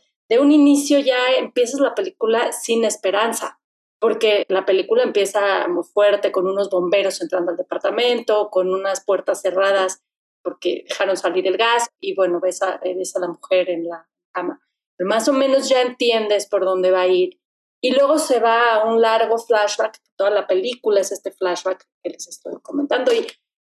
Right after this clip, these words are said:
y entonces los vemos en un principio en un concierto, y los dos están bien y comiendo juntos. Es una pareja, pues, que llevan, yo creo, muchísimos años juntos y ya se acoplaron,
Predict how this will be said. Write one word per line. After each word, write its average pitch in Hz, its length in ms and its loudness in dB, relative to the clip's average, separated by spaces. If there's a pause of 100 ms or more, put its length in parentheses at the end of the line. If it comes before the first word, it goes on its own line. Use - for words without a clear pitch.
y 220 140 -2
entonces 277 400 2
los 226 240 4
vemos 302 380 4
en 226 320 -4
un 233 80 -8
principio 277 420 0
en 254 80 2
un 247 100 0
concierto, 240 1080 2
y 226 60 4
los 196 200 0
dos 202 180 -6
están 190 300 -6
bien 214 320 0
y 220 80 -4
comiendo 185 400 -2
juntos. 214 600 -2
Es - 120 -20
una 202 240 -6
pareja, 214 460 -2 (360)
pues, - 120 -14
que 196 140 -4
llevan, 196 280 0
yo 202 100 -4
creo, 208 220 -8
muchísimos - 640 -10
años 180 240 -8
juntos 226 560 -6
y - 80 -10
ya 196 140 -2
se 202 120 -6
acoplaron, 208 460 -4